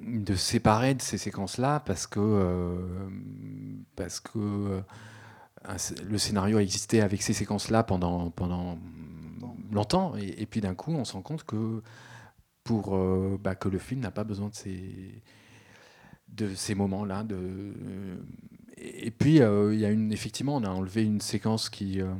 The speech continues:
qui, euh, qui était dans le mariage, qui était assez violente. Et, euh,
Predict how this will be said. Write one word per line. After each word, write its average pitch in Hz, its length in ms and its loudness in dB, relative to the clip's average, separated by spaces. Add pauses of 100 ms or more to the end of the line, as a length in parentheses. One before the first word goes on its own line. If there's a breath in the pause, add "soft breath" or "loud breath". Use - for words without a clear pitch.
(2250)
qui, 98 260 -2
euh, 87 340 -4 (680)
qui - 100 -14
était - 160 -4
dans 95 100 -6
le 92 60 -6
mariage, 107 440 -2
qui - 60 -10
était 90 140 -12
assez 90 240 -14
violente. 104 420 -8 (840 loud breath)
Et, 104 240 -2
euh, 90 800 -4